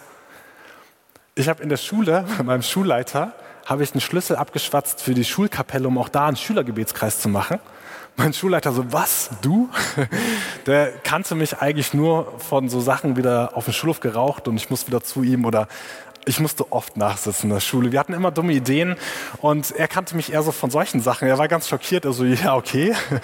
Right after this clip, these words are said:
<laughs> Und auch in der Schule hab ich Leute gefunden, die mitgemacht haben. Irgendwas in diesem Buch hat mich davon begeistert, dass durch Gebet richtig Gottes Kraft entfesselt wird. Und deswegen, wenn wir über rund um die Uhr Gebet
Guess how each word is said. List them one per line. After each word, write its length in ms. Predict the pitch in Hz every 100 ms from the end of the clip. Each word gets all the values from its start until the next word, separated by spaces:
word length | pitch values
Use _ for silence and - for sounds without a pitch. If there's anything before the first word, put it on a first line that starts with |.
| -
<laughs> 400 | 214 - - -
Und 140 | 156
auch 140 | 160 220
in 60 |
der 60 | 208
Schule 320 | - 247 226
hab 80 | 127
ich 120 | -
Leute 240 | 123 135
gefunden, 360 | 131 - 151 151
die 80 | 151
mitgemacht 480 | 156 - 101 - -
haben. 200 | 90 90 - - - _ - - - -
Irgendwas 480 | 185 220 156 139 -
in 100 | 131
diesem 200 | 127 117
Buch 260 | 165 233 - - - - - - -
hat 200 | - 170
mich 280 | 196 185 - - - - 135
davon 300 | 123 135 165
begeistert, 600 | 127 127 151 - 131 123 135
dass 200 | 123 -
durch 240 | 151 -
Gebet 440 | 135 131 143 -
richtig 460 | 160 - 151 139 - - -
Gottes 340 | 131 135 -
Kraft 360 | - 131 117 -
entfesselt 540 | 92 - 107 98 -
wird. 320 | 69 - - - _ _ - - - - -
Und 80 | 139
deswegen, 300 | 156 185 160
wenn 120 | 156
wir 80 | 165
über 140 | 147 139
rund 260 | 127 214
um 100 | 165
die 60 | 143
Uhr 180 | 170 214
Gebet 460 | 117 123 131 -